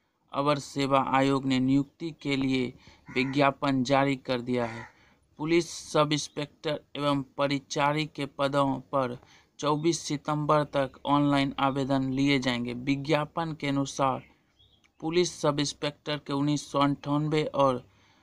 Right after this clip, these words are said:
परिचारी के दो सौ पन्द्रह पदों पर नियुक्ति की जाने। पहले प्रारंभिक लिखित परीक्षा ली जाएगी। इसमें सफल होने वाले आवेदकों को मुख्य परीक्षा देना होगा। मुख्य परीक्षा में सफल हुए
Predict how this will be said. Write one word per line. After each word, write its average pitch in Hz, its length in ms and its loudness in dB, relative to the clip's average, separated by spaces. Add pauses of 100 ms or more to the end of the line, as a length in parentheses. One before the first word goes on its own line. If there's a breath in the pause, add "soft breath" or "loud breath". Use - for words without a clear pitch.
(300 soft breath)
परिचारी 156 760 0 (100)
के 147 160 0
दो 139 200 0
सौ 143 200 -2
पन्द्रह 151 420 0 (120)
पदों 139 240 2
पर 139 180 -2
नियुक्ति 135 460 -2 (120)
की 160 140 -6
जाने। 143 240 2
पहले 143 260 0
प्रारंभिक 151 720 0
लिखित 151 340 -4 (120)
परीक्षा 143 440 -4
ली 143 200 0
जाएगी। 135 300 -2
इसमें 139 260 -4
सफल 143 460 -2
होने 143 280 2 (260)
वाले 151 300 4 (140)
आवेदकों 147 680 2 (120)
को 143 200 -2
मुख्य 156 360 -2 (100)
परीक्षा 139 460 0
देना 139 320 2
होगा। 120 300 -2
मुख्य 156 360 -4
परीक्षा 143 480 -6
में 147 120 -2
सफल 147 500 -2
हुए 139 200 0